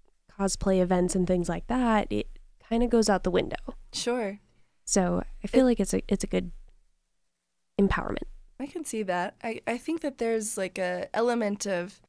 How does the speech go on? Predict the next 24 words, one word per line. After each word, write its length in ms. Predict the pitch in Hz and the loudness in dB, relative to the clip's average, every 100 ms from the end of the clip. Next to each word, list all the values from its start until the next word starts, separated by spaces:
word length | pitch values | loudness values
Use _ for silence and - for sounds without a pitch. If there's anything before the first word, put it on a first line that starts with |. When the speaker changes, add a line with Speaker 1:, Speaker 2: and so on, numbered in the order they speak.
| _ | _
Speaker 2:
anonymity. 500 | 226 226 196 208 214 _ _ | -2 0 -2 -4 -6 _ _
Oh 60 | 214 185 | -12 -12
my 80 | - - | -18 -20
gosh. 240 | _ - - _ _ | _ -18 -18 _ _
Anonymity. 1080 | 214 240 294 294 269 233 262 233 190 175 202 _ - - - | -8 -4 -2 0 0 0 0 -2 -4 -8 -12 _ -16 -14 -4
Anonymity. 1500 | 202 202 214 294 226 269 220 202 175 165 160 147 240 - 247 - - - | 0 0 0 0 2 2 2 2 2 0 0 2 2 2 0 0 -8 -2
Speaker 1:
<laughs> 220 | - 339 | 0 2
Speaker 2:
Don't 180 | 202 202 | 4 4
hurt 180 | 180 175 | 4 4
yourself, 340 | 523 135 - | 4 4 0
kid. 280 | - 196 539 - - - - 554 - - - | 0 0 0 -2 -4 -2 0 -2 -4 -14 -8
Can 140 | 233 | -2
you 60 | 240 | -2
say 140 | 254 | 2
this 160 | 233 233 | 2 2
word 200 | 220 220 | 2 2
for 120 | 240 | 0
me, 120 | 233 | -2
Brie? 320 | 226 220 214 - - - | 2 2 2 -2 -14 0
Speaker 1:
Anonymity? 640 | 247 269 285 240 247 339 494 - - | 4 6 6 6 6 2 0 -4 -8
Speaker 2:
Yes. 480 | 196 - - - - - 262 - - - | 0 2 2 0 4 4 6 4 4 2
<laughs> 460 | - 311 - - - | 6 4 4 -4 4
There's 220 | 220 220 | 4 8
that. 480 | 254 277 196 359 | 8 8 6 4